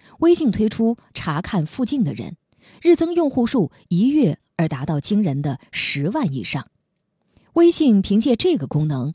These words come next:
站稳了脚跟。微信挫败了米聊，让雷军兴意阑珊，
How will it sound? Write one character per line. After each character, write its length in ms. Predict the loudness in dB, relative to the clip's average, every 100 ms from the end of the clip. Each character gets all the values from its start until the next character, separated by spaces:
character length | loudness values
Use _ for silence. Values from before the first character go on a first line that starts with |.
| _ -8
站 280 | -2 -2 -2
稳 180 | -6
了 80 | -8
脚 220 | -8 -8 -10
跟。 180 | -12 -12 _ _ _ _ _ _ _ _ _ _ 6
微 180 | 8
信 340 | 8 4 2 0
挫 240 | 0 0
败 180 | 0 -2
了 120 | -2
米 160 | -4 -6
聊， 360 | -8 -6 -8 -10 -8
让 200 | -2 0
雷 160 | 0 -2
军 320 | 0 2 2 -2 -10
兴 340 | -4 0 2 2
意 160 | 0
阑 200 | -2 -6
珊， 260 | -4 -4